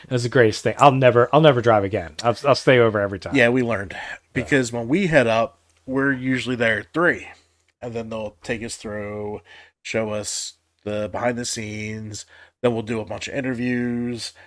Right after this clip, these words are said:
Speaker 2: And then they'll let us hang out till it gets dark out. So I'm there, like, shit, almost seven hours.
Speaker 1: Yeah.
Speaker 2: So, yeah, we just been staying.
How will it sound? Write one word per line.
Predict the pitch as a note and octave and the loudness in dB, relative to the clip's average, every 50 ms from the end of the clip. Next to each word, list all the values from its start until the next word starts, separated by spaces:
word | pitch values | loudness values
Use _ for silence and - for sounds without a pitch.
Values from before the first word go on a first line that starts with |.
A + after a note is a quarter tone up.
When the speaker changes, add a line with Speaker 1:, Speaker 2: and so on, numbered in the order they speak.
| _ _ _ | _ _ _
Speaker 2:
And | - B2+ A#2 | -6 -4 -4
then | A#2 A2+ A2 | -4 -4 -6
they'll | A2 A2 | -6 -4
let | A2+ A#2 G#2+ | -2 -4 -4
us | G2+ - - - - - _ | -4 -6 -8 -10 -10 -12 _
hang | - A#2 B2+ B2 A#2 A#2 | -6 -2 -2 -2 -2 -2
out | A#2 G#2+ G#2 - | -4 -6 -6 -8
till | - A2 | -10 -12
it | G2 F2+ | -10 -12
gets | F#2+ G2 - | -12 -14 -6
dark | - D#3 D#3+ E3 D#3+ - G#2 | 0 2 2 2 2 0 -4
out. | G2+ A2+ - - - - - - _ | -6 -6 -8 -12 -18 -20 -20 -20 _
So | - - - | -8 -2 0
I'm | E3+ A3 F#3+ B2+ | 2 2 2 2
there, | A2+ B2 D3+ D#3+ C3 A#2 G2 | 2 4 6 6 6 4 2
like, | - G2+ G2 - _ _ - - _ _ _ _ _ _ | -4 -10 -14 -18 _ _ -20 -20 _ _ _ _ _ _
shit, | - - - - G#2+ A2+ | -8 -4 -4 -4 -4 -4
almost | A2+ A2 A2 - - - - - - - - - _ _ _ _ _ _ _ - | -6 -8 -8 -8 -8 -8 -8 -8 -8 -10 -12 -16 _ _ _ _ _ _ _ -12
seven | - - - B2 G#2+ A2+ | -4 -2 -2 0 0 -2
hours. | A#2 B2 C#3+ D3 B2+ G#2 F2+ - - - | -2 -2 -2 -2 -2 -4 -8 -12 -10 -8
Speaker 1:
Yeah. | G2 F#2+ F#2+ F#2+ F#2+ F2+ F2+ - - - - _ _ _ _ - | -6 -4 -4 -4 -6 -6 -10 -12 -18 -20 -20 _ _ _ _ -8
Speaker 2:
So, | - | -8
yeah, | - - - - - - - _ | -6 -6 -6 -8 -8 -10 -8 _
we | C3 D3 | -4 -2
just | C#3+ A#2+ A2+ - | -2 -4 -6 -8
been | - G#2 | -10 -10
staying. | G2 - - G2 G2 - - F#2 F#2+ | -10 -10 -8 -8 -8 -10 -10 -14 -18